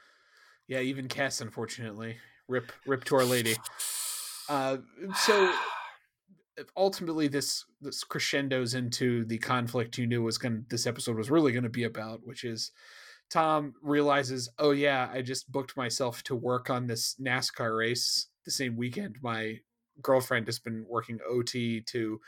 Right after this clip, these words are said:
Speaker 1: get us a, uh, time for, uh, in the holodeck for an entire weekend," and he has to go down to engineering and tell her that he's done this.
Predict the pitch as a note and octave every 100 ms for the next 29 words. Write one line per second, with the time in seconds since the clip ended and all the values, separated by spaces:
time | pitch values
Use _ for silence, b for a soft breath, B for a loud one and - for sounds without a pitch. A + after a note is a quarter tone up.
0 | B B B - C3+ A#2+ A#2 A2 A2 G#2+
1 | A2+ A2 G#2+ - C3 B2 B2 A#2+ A#2+ A#2
2 | G#2+ G#2+ - A#2+ G#2+ A#2 B2+ A#2+ F3 -
3 | A#2 G#2+ A#2+ A2+ A2 A2 A2+ A2 A#2 -
4 | B B B - B2 B2 A#2 C3 B2 A#2+
5 | G2+ B2 A#2 A#2+ B2 A2 A2 A#2 _ _
6 | _ _ _ _ C3 A2+ A2 G#2+ - A#3
7 | G3+ A#2+ - - _ B2 A2 A#2+ A2+ A#2
8 | G#2+ F#2+ - -